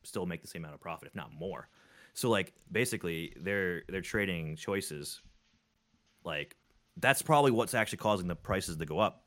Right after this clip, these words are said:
We're, we're losing choices. So in order to get our choi-, to continue buying our choices when we used to have options, we have to pi-, we have to pay for something that's more premium now because the econ-, eco-, economics, economies of scale are no longer there because those things have been sidelined for higher vo-, higher volume, higher,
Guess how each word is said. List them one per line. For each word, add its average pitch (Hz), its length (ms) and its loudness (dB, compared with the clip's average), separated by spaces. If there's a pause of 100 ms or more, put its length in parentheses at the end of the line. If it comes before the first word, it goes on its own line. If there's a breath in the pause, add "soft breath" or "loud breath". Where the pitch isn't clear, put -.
We're, 92 180 -8 (480)
we're 123 200 4
losing 107 460 2 (720)
choices. 143 640 4 (320 soft breath)
So 110 120 -2
in 110 60 2
order 113 140 4
to 101 60 2
get 101 140 6
our 92 60 6
choi-, 95 240 -2
to 85 140 -6
continue 98 360 -2
buying 90 280 2
our 78 80 0
choices 90 360 -4
when 78 60 -4
we 82 80 -2
used 85 140 -2
to 82 40 -4
have 76 100 -2
options, 85 440 -2
we 87 60 -4
have 85 80 -6
to - 60 -10
pi-, 85 400 -4
we 80 80 -6
have 82 60 -8
to - 60 -10
pay 90 300 -4
for - 160 -12
something 80 260 -10
that's 78 160 -12
more 80 120 -8
premium 101 360 -4
now 80 180 -4
because 82 360 -6 (280 loud breath)
the - 80 -6
econ-, 90 320 -2
eco-, - 220 -8
economics, - 440 -4 (120)
economies 127 540 0
of 87 120 -8
scale 92 280 -2
are 82 100 -2
no 80 120 -2
longer 76 280 -6
there 69 340 -6 (320 soft breath)
because 80 280 -6
those 90 240 -2
things 80 120 -8
have 73 60 -8
been 71 80 -10
sidelined 76 580 -8
for 73 240 -12 (280 soft breath)
higher 80 280 -2
vo-, 73 160 -8
higher 87 280 0
volume, 78 280 0
higher, 78 360 -6